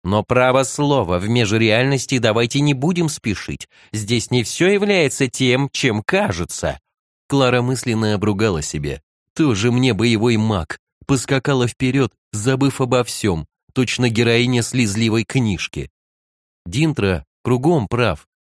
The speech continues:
Если вокруг не шастают хищники, ещё не значит, что здесь безопасно. Кроме того, что-то же убило этого человека.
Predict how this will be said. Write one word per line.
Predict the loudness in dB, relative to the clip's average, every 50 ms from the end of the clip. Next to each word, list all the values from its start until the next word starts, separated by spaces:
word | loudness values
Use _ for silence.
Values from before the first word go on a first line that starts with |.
| _ _ -2
Если | -2 -2 0 -2 0
вокруг | 0 0 0 0 -2 -2 -2 -2
не | -4 -4
шастают | -2 -2 -2 -4 -4 -4 -4 -4 -4 -4 -4
хищники, | -6 -6 -6 -4 -4 -4 -4 -4 -4 -2 -2 -2 -2 -4 _ _ _ _ _ -8
ещё | -6 -4 -4 -4 -4 -2 -2 0
не | 0 0
значит, | -2 -2 -2 -2 -2 -2 -2 -4 -4 -6
что | -6 -4 -2 -2 -2
здесь | -2 -2 -2 -2 -2 -2
безопасно. | -4 -4 -2 -2 -2 -2 -2 -4 -4 -4 -6 -8 -8 -8 -8 -10 _ _ _ _ _ _ _
Кроме | -10 -8 -6 -4 -2 -2 0
того, | 0 0 0 0 -2 -2 -6 _ _ _ _ -14
что-то | -10 -6 -4 -2 -2 0
же | 0 2 2
убило | 2 2 2 0 0 0 0 2 2
этого | 2 0 0 0 -2 -2 -2
человека. | -2 -2 -2 0 0 0 0 -2 -2 -2 -4 -8 -8